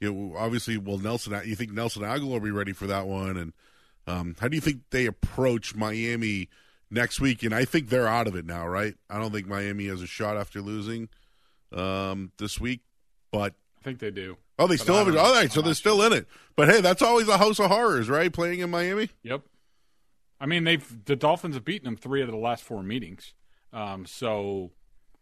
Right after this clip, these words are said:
Speaker 2: yeah, it's no given. I just looked at the weather. It's gonna be eighty degrees, almost seventy percent humidity.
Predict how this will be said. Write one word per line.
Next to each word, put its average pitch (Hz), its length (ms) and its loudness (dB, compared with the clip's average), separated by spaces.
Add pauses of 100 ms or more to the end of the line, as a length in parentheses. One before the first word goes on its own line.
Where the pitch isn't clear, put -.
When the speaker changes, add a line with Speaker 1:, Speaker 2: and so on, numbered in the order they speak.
(120)
Speaker 2:
yeah, 107 160 -8
it's 110 240 -8
no 131 180 0
given. 127 380 -2
I 120 120 -2
just 113 180 -10
looked 117 240 -8
at 117 120 -16
the 117 60 -8
weather. 110 380 -2
It's 117 140 -12
gonna 113 160 -8
be 104 180 -10
eighty 110 240 -4
degrees, 104 480 -8
almost 101 320 -10
seventy 104 380 -10 (400)
percent 113 420 -10
humidity. 113 600 -8